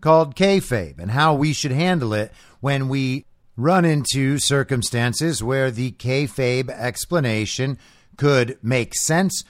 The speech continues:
could be valuable in terms of how you see the situation, and could actually be a hundred percent right and exactly what's happening.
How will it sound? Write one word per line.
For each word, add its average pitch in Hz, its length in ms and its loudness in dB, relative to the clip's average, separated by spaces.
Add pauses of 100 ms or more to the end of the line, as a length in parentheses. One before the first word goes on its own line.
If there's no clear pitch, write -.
(180)
could 147 280 0
be 131 440 -2
valuable 143 760 2
in 107 160 -6
terms 123 280 -2
of 104 80 -8
how 120 120 0
you 107 140 -2
see 143 160 -4
the 113 100 -6
situation, 175 680 -2 (220)
and 156 200 0
could 233 180 6
actually 160 400 2
be 147 300 -4 (320)
a 107 60 -10
hundred 233 440 0
percent 180 440 -2
right 131 420 2
and 120 140 -4
exactly 123 600 0
what's 113 360 0
happening. - 480 -4